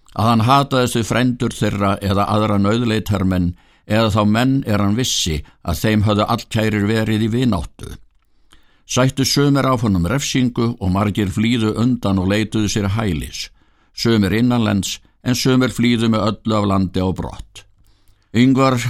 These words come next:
mágur Skallagríms var einn af þessum mönnum er nú var frá sagt. Tók hann það ráð að hann varði fé sínu svo sem hann mátti í Lausaeyri og fékk sér hafskip, réði þar menn til og bjó ferð sína til Íslands, því að hann hafði þá spurt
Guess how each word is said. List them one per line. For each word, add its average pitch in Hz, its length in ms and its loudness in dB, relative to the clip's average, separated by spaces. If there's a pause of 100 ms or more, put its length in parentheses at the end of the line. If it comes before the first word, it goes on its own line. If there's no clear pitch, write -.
(140)
mágur 117 240 2
Skallagríms 101 760 0
var 101 200 0
einn 117 200 0
af 107 120 0
þessum 107 320 0
mönnum 110 480 2
er 98 160 0
nú 107 160 0
var 101 160 -2
frá 107 240 -2
sagt. - 500 -8 (500)
Tók 107 240 0
hann 117 120 4
það 107 160 2
ráð 123 320 0
að 107 140 2
hann 107 140 2
varði 110 320 0
fé 117 240 -2
sínu 117 360 0
svo 107 240 -2
sem 98 160 0
hann 95 200 0
mátti 117 420 -4 (140)
í 87 40 -2
Lausaeyri 104 880 -4 (340)
og 80 80 -4
fékk 110 240 -2
sér 76 240 -2
hafskip, 101 560 -4 (280)
réði 135 400 2
þar 113 240 2
menn 120 320 2
til 131 240 0 (160)
og 98 160 -2
bjó 117 200 2
ferð 127 280 -2
sína 123 240 0
til 117 220 -2
Íslands, 53 540 -8 (160)
því 95 120 -4
að 92 120 0
hann 117 180 2
hafði 110 260 2
þá 92 160 -2
spurt - 500 -10